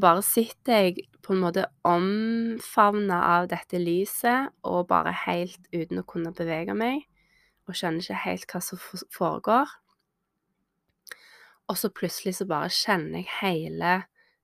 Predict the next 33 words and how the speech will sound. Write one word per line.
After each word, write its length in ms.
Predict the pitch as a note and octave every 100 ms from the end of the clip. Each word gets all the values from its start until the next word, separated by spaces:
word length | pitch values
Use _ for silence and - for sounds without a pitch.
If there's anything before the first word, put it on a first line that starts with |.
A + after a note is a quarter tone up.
| -
energien 800 | G3 F3+ F3+ - F3 F3 F#3+ E3+ E3 _ _ F3
av 80 |
min 300 | F3 E3+ F3 F3
mor 400 | E3 F3+ - - _ _ _ _ -
til 140 | F3
stede. 480 | - D3+ - - F#3 - _ _ _ _ _ _ _ _ _ _ _ _ _ -
Jeg 80 |
bare 160 | F#3 F#3
føler 400 | - F3 D#3 E3+
at 140 | F3+ F#3+
det 120 | F3+ -
er 220 | E3+ F3
hun 300 | - E3+ F3+ F#3+
som 380 | - E3+ E3 E3 _ _ _ _ _ _ _ _ _ -
er 140 | E3 E3+
foran 460 | E3+ D#3+ F3 F3+
meg 220 | E3+ D#3+
og 120 | - E3
rundt 220 | E3 -
meg 180 | G3 E3+
og 60 | -
egentlig 320 | E3+ E3+ F3+ -
overalt. 640 | E3 E3 E3 E3 - - - _ _ _ - _ _
Og 80 | F#3
så 120 | G3
skjønner 260 | - F3 F3+
jeg 200 | - E3+
ingenting, 420 | C#3+ - F#3 A3
og 120 | -
så 100 | F#3 F3
tenker 300 | F#3 E3+ F#3+
jeg 60 |
bare, 280 | E3+ D#3 D#3